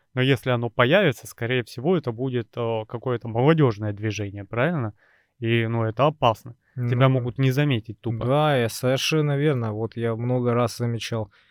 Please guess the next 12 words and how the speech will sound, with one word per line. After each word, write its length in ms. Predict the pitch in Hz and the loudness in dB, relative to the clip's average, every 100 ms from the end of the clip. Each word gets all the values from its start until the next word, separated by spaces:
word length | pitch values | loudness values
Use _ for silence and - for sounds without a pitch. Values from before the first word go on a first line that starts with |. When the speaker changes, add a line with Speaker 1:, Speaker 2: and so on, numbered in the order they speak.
| _ _ | _ _
Speaker 2:
когда 440 | - 117 120 127 123 | -4 -2 0 0 0
ты 140 | 123 | -2
едешь, 720 | 117 113 147 123 113 - - | -2 0 0 0 -2 -2 -4
э, 460 | 107 104 104 101 98 | -6 -6 -6 -8 -8
вот, 460 | 92 98 95 - _ _ 101 98 104 | -10 -12 -14 -16 _ _ _ -20 -6
по 100 | - | 0
городу, 480 | 135 143 180 170 120 | 2 4 4 2 2
да, 280 | 110 147 151 | 0 2 2
вот 260 | 117 110 104 | 0 -4 -8
в 100 | - | -14
позднее 380 | - 123 110 110 | -4 -4 -2 -6
время, 340 | 107 107 101 | -6 -6 -8